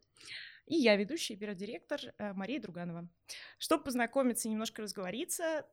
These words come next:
я попросила вас, э, подготовить небольшой рассказ о себе в, э, стиле «Привет, я Маша, занимаюсь пиаром и коммуникациями, у меня есть абиссинский кот, и я люблю бегать», и рассказать вкратце про какой-нибудь самый крутой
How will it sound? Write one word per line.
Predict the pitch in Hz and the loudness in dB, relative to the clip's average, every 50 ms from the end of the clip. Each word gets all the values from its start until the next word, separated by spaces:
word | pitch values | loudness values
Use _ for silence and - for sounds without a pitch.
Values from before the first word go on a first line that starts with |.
| _ | _
я | - 208 208 226 233 | -6 -2 -2 -2 -2
попросила | 233 - - 202 196 190 - - 220 208 196 | -4 -6 -8 -6 -4 -4 -4 -4 -4 -4 -4
вас, | 180 185 185 185 - - - | -4 -4 -4 -4 -4 -4 -4
э, | 190 185 180 175 170 170 151 - _ _ | -4 -4 -4 -4 -6 -8 -12 -18 _ _
подготовить | - 233 208 208 233 226 - 247 285 247 208 208 202 - - - - | -2 2 6 6 6 6 8 6 6 6 6 2 -4 -10 -14 -12 -6
небольшой | - 214 220 220 220 220 220 - 247 | -2 0 2 2 2 2 4 4 4
рассказ | 214 208 - - 233 220 - | 4 2 0 -2 -4 -4 -4
о | 240 | -4
себе | 214 - 220 202 208 208 208 190 190 190 - - - | -4 -4 -6 -4 -2 0 0 0 -2 -6 -14 -16 -10
в, | - | -8
э, | 190 190 185 185 180 175 180 | -4 -4 -2 -2 -4 -4 -4
стиле | - - - - 240 233 226 214 208 196 | -6 -6 0 2 4 4 6 4 2 2
«Привет, | - - - 214 233 214 202 196 185 | 0 -2 0 0 2 2 2 0 0
я | 185 185 190 | 0 0 0
Маша, | 196 185 175 180 - 190 | 2 2 0 0 -2 -4
занимаюсь | 180 180 208 208 202 185 180 196 - | -2 -2 0 0 0 -2 -4 -4 -4
пиаром | - - 190 185 185 185 185 | 0 0 2 2 2 0 -2
и | 185 | -4
коммуникациями, | - - 214 214 196 - 190 190 185 - - 196 196 185 - - | -2 0 0 0 2 0 -2 -2 -2 -4 -4 -6 -6 -6 -6 -6
у | 208 | -4
меня | 202 196 190 | -4 -4 -4
есть | 185 185 - 214 | -6 -4 -6 -6
абиссинский | 190 180 185 - 202 180 - - 185 | -6 -6 -6 -6 -6 -8 -8 -12 -10
кот, | - - 180 175 175 | -2 0 0 0 0
и | 180 | -2
я | 180 175 | -4 -4
люблю | 175 165 175 170 | -4 -4 -6 -4
бегать», | 151 170 190 269 370 403 - - _ - - - - - - _ | -2 -2 -2 -2 -4 -6 -6 -10 _ -18 -18 -18 -16 -18 -16 _
и | - 285 339 | 0 2 2
рассказать | 302 269 - - 226 208 226 247 262 254 - | 4 2 2 2 2 2 2 0 0 0 -2
вкратце | - - - 202 196 220 262 262 - 254 | -6 -8 -8 -2 0 0 0 0 -4 -8
про | 214 - 214 220 226 | -8 -6 -6 -6 -4
какой-нибудь | 226 226 196 - 226 226 220 214 202 196 | -4 -6 -6 -4 -4 -2 -2 -2 -4 -2
самый | - - - 226 214 214 208 | -2 0 2 2 0 0 -2
крутой | 196 - 196 190 - 196 196 196 190 | -4 -6 -8 -8 -6 -6 -6 -6 -6